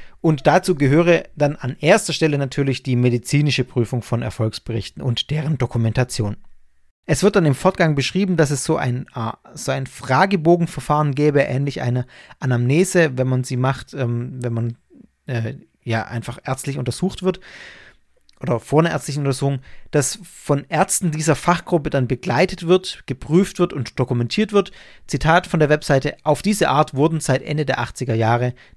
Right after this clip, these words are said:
Tausende von Hilfen und Heilungen schriftlich festgehalten und archiviert.“ Ja, und dann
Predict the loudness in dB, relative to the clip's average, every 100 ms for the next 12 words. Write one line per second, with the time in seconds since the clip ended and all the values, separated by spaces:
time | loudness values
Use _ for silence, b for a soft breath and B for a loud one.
0 | -6 0 4 2 2 0 0 -2 -6 -2
1 | 0 0 -2 -8 -8 -6 -4 -2 -2 -4
2 | -6 -8 -4 -4 -6 -10 -10 -6 -2 0
3 | -2 -6 -4 -4 -8 -10 -8 -6 -6 -6
4 | -8 -14 -20 -20 _ _ _ _ 2 4
5 | 6 6 6 2